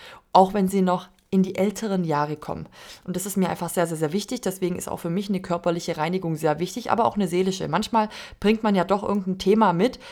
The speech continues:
bei dem man sagt, „Okay, ich habe jetzt lange daran gearbeitet, das möchte ich jetzt auch nochmal energetisch aus meinem Körper heraus bewegen.“ Genau, und deswegen ist es natürlich auch wichtig, dass diese Reinigung so gut wie möglich stattfindet, dass wir gerade, ähm,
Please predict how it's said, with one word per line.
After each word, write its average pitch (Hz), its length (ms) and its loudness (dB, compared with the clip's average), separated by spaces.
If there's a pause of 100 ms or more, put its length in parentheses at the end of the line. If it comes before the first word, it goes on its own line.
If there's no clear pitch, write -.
bei 175 100 0
dem 190 140 6
man 180 140 4
sagt, 180 220 2
„Okay, 233 260 2
ich 240 120 -2
habe 196 120 -2
jetzt 185 60 -8
lange 185 180 4
daran 175 280 0
gearbeitet, 202 540 4 (160)
das - 240 -4
möchte 185 380 -2
ich 196 80 -6
jetzt 185 160 -6
auch 165 120 -8
nochmal 170 260 0
energetisch 185 840 0
aus 214 340 2
meinem 175 400 2
Körper 185 520 2 (360)
heraus 175 640 2 (280)
bewegen.“ 185 520 8 (380)
Genau, 247 240 8
und 190 160 6
deswegen 254 400 4
ist 277 100 -4
es 226 100 -6
natürlich 196 360 2
auch 165 160 0
wichtig, 202 320 2
dass 196 160 0
diese 190 260 2
Reinigung 233 460 2
so 190 160 2
gut 226 340 -2
wie 220 80 0
möglich 185 300 2
stattfindet, 226 500 2 (280)
dass 196 180 -4
wir 214 80 4
gerade, 185 500 4
ähm, 175 280 4